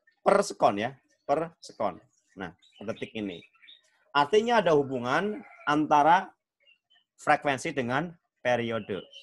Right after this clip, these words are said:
Ya, bahwa hubungannya adalah bahwa T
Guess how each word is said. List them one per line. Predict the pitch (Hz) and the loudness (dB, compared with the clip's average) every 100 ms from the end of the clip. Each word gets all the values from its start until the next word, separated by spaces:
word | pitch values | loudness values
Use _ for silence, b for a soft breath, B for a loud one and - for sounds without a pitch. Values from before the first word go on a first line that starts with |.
| _ - _ _ _ _ _ | _ -20 _ _ _ _ _
Ya, | 90 127 - | -6 -6 -4
bahwa | 104 117 | 0 2
hubungannya | 120 98 104 113 151 | 0 -6 -2 0 2
adalah | 151 113 175 - _ _ _ _ - | 4 4 4 0 _ _ _ _ -2
bahwa | 107 104 110 107 - _ - _ - - - | 2 4 4 4 0 _ -20 _ -20 -20 0
T | 196 165 170 180 | 4 6 4 0